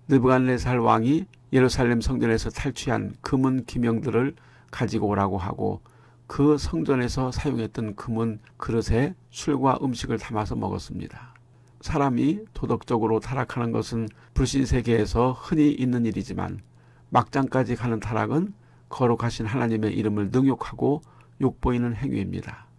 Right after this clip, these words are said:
벨사살 왕의 가장 극악한 죄악은 단지 육체적 타락뿐만 아니라 예루살렘 성전에 있는 거룩한 그릇으로 여호와 하나님을 욕보였다는 것입니다.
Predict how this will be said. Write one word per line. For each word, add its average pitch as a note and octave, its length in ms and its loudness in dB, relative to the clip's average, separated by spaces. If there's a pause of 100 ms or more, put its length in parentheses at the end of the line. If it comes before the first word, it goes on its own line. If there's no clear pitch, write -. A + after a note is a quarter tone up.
(340)
벨사살 B2 520 2
왕의 A2+ 360 2
가장 A#2+ 340 -2
극악한 - 520 0
죄악은 B2 500 0 (320)
단지 A#2+ 420 0
육체적 C3+ 460 0
타락뿐만 C#3+ 540 -2
아니라 G2 400 -2 (480)
예루살렘 B2 500 2
성전에 A#2 480 0
있는 A2 220 0
거룩한 C#3 640 -2 (100)
그릇으로 B2 640 0 (260)
여호와 A#2+ 280 6
하나님을 A#2 640 0 (480)
욕보였다는 C3+ 640 0
것입니다. - 580 -8